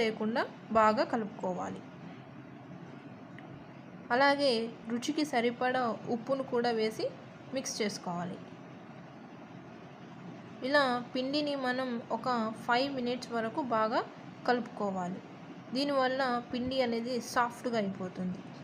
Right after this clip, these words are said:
పిండి కన్సిస్టెన్సీ అనేది బాగా లూజ్గా కాకుండా కొంచెం థిక్‌గా కలుపుకోవాలి. దీని ద్వారా అట్టు అనేది పర్ఫెక్ట్గా వస్తుంది.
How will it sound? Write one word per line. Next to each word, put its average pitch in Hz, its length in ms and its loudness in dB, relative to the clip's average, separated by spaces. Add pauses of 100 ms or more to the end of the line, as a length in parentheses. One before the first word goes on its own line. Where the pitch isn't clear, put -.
(120)
పిండి 302 300 2
కన్సిస్టెన్సీ 269 760 0
అనేది 240 280 0 (200)
బాగా 233 380 6
లూజ్గా 240 420 2
కాకుండా 220 440 2 (160)
కొంచెం 240 240 0 (160)
థిక్‌గా 285 360 -2 (360)
కలుపుకోవాలి. 202 640 4 (360)
దీని 294 260 4
ద్వారా 247 300 4 (240)
అట్టు 220 220 2 (120)
అనేది 240 400 2 (680)
పర్ఫెక్ట్గా 269 540 4 (220)
వస్తుంది. 196 420 -4